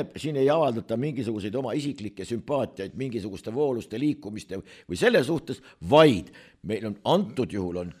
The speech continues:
küsimus keelest, leksikast, ühesõnaga, ja kõigest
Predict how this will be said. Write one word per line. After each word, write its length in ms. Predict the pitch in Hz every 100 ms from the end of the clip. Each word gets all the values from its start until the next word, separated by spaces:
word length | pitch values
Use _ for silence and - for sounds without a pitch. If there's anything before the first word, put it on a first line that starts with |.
| _ _ - - -
küsimus 600 | - 160 165 147 135 - - _
keelest, 720 | - 131 139 143 160 151 - _ _ _ _ _ -
leksikast, 800 | 104 147 160 - - 165 151 -
ühesõnaga, 440 | 170 139 127 127
ja 120 | 127
kõigest 340 | 117 143 107